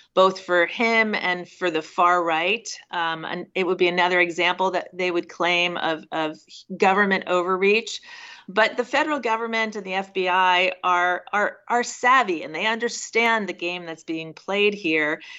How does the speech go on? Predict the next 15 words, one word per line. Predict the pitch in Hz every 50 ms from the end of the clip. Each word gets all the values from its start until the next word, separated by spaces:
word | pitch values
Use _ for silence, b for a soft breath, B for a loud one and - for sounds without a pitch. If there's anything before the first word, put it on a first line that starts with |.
| B B B -
And, | 190 190 185 190 185 185 185 185 - - -
um, | 185 180 180 175 175 175 175 -
and, | - 175 175 185 185
and | - 185 185 185
it's, | 180 180 - - 196 _ -
it's | - 196 190 -
my | 196 202 208 214 214 214 214
expectation | 202 202 202 - - 190 185 - - - 262 269 269 262 226
and | 214
my | 196 175 175 175
hope | 175 - - 240 240 233 233 -
that, | 190 175 175 180
that | 180 175 170 165 - - 165 170
they | 185 185 185 185 190 190 190 190 - 190 - -
think, | 214 208 202 202 196 - -